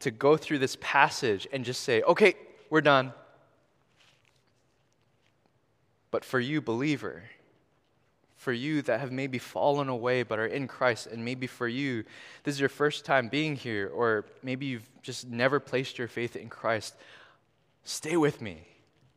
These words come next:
Let's talk about how we can apply this text, how we can process this this morning.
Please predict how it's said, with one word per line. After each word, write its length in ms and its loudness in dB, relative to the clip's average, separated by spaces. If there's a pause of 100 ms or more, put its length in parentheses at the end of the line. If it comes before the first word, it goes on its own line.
(240)
Let's 160 2
talk 180 2
about 260 2
how 340 4
we 100 2
can 160 -8
apply 320 2
this 180 -4
text, 300 -4
how 240 4
we 100 2
can 160 -8
process 680 -6
this 240 -8
this 240 -10
morning. 380 -8